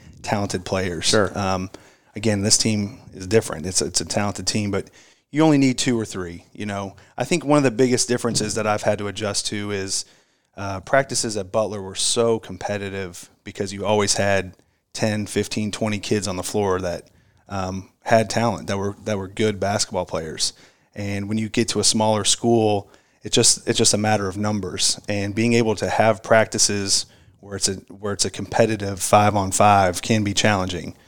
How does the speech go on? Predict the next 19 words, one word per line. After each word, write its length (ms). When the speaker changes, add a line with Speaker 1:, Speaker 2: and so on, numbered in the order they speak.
Speaker 1:
Um, 380
you 140
know, 200
and 100
I 60
think 280
looking 280
forward 280
to 60
this 220
year, 180
I 80
can 140
see 380
our 100
practices 560
being 300
extremely 500
competitive, 680